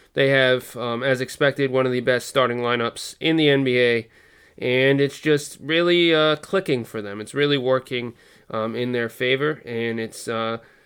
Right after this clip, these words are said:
it's going well. So they are looking like a very, very good franchise, um, and all their moves seem to have worked out so far.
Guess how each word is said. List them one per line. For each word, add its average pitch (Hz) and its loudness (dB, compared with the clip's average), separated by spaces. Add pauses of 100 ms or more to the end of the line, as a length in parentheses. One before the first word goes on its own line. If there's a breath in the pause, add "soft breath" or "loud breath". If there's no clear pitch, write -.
(640 soft breath)
it's - -20
going 220 8
well. 190 6
So 143 0
they 170 6
are 160 6
looking 165 2
like 143 -2
a 139 2
very, 151 6
very 147 6
good 135 2
franchise, 120 -2
um, 117 -6
and 135 0
all 156 4
their 160 2
moves 165 0
seem 160 -2
to 156 -4
have 135 -2
worked 139 -2
out 135 2
so 123 -6
far. 113 -6